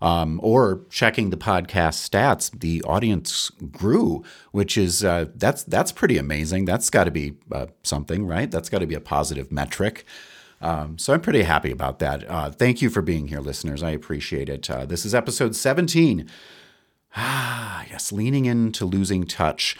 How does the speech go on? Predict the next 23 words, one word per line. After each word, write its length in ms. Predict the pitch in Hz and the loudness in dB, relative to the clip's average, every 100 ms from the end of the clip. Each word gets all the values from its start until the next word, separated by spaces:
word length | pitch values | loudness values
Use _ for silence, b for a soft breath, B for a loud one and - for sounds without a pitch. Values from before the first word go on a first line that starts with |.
| B B B | B B B
Um, 500 | 113 131 123 120 113 | 6 8 8 6 4
uh, 220 | 110 62 107 - | 0 -4 -6 2
hey, 360 | 151 147 98 | 6 6 4
uh, 220 | - 107 101 | 0 0 0
m-, 260 | 95 117 | 0 -2
uh, 200 | - 104 | -2 -4
before 360 | 95 104 139 127 | -2 2 6 6
we 100 | 123 | 6
get 140 | 117 | 4
into 180 | 117 110 | 6 6
all 140 | 104 | 6
that, 280 | 101 98 95 | 8 6 4
just, 360 | 95 95 - - | 4 2 4 4
uh, 160 | 95 | 4
plugs 440 | 85 - 110 104 - | 4 6 6 6 -2
to, 460 | - 120 104 98 98 | 0 2 2 0 -2
um, 420 | 87 90 87 82 | 0 2 0 -2
the 120 | 80 | 0
website 500 | 95 135 131 151 135 | 6 6 8 6 8
is, 200 | 117 98 | 6 2
uh, 200 | 98 90 85 | 2 2 2
matt 300 | 98 104 - | 2 0 2
kollock 400 | 113 98 107 | 6 6 4